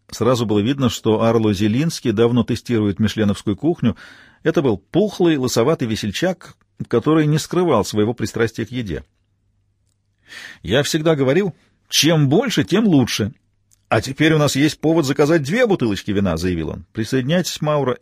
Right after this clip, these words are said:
и куча радости вам обеспечена, особенно под крылышком у Дуга». Арло склонился над столом и добавил шепотом: «По части морали я за него ручаюсь. Я много лет занимаюсь его налогами. А если кто и знает ваши самые интимные секреты, так это ваш бухгалтер».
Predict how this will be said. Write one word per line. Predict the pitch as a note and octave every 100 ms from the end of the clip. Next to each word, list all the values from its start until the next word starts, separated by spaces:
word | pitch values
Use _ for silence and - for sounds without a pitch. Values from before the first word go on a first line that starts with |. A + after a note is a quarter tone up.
| -
и | C#3
куча | - - F#3 - B2+
радости | D3 G3 E3 -
вам | G#2+ C#3 D#3
обеспечена, | B2+ A#2+ - G#3 A3+ G#2+ F2 -
особенно | F#2 G#2 D#3+ E3+
под | D3+ C3
крылышком | C#3+ D#3+ C#3 C#3+
у | C3
Дуга». | C3 G3+ G#2 - - - - - _ _ -
Арло | G#2+ G#2+ G2+
склонился | F2+ G2+ G2+ G#2+ -
над | F2+ F2
столом | - F2+ C3
и | G2
добавил | F2 A#2 B2
шепотом: | - G#2+ G2+ F#2 - _ _ -
«По | F2+
части | - A2 G2 -
морали | G2+ G2+ G2 C3+ D3+
я | C3+ A2
за | A#2+
него | C3 A2 A2
ручаюсь. | C3+ - F#2+ E2+ D#2+ - - _ _ _ _ -
Я | A#2
много | C3+ C#3 C3+
лет | C3+
занимаюсь | A2 B2+ B2+ B2+ C3
его | B2+
налогами. | C3 D#3 E3 E2+ C#2 - _ - _ _ _ _ _
А | F2+
если | A2 -
кто | -
и | A#2+
знает | G#2 C3+ G3 G#3 - -
ваши | F#3+ F3+ F#3
самые | E3+ F3 E3+ E3+
интимные | D#3+ E3+ D#3+ D#3+
секреты, | - C#3+ D3 C#3+ C3
так | - A#2+
это | E3+ D3+
ваш | A#2 D#3 C#3
бухгалтер». | A2 D#3+ A#2 E2+ - D2+